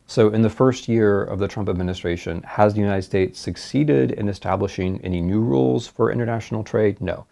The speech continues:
It's only junked rules that have already existed, right? So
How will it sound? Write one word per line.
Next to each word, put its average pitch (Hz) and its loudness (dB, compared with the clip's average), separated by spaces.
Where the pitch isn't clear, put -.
It's 120 -2
only 117 6
junked 113 2
rules 101 2
that 92 -2
have 92 -4
already 87 -2
existed, 95 -2
right? 101 -2
So 131 2